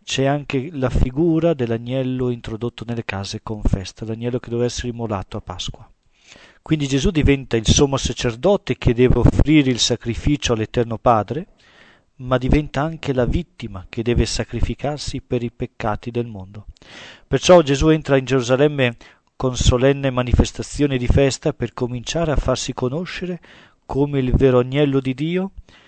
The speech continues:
già raffigurato nella legge antica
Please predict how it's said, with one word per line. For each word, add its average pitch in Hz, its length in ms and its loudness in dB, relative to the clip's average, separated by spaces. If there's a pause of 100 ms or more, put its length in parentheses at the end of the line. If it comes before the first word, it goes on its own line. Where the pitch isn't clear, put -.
(260)
già 123 180 4
raffigurato 123 600 2
nella 113 220 0
legge 120 260 2
antica 151 560 -6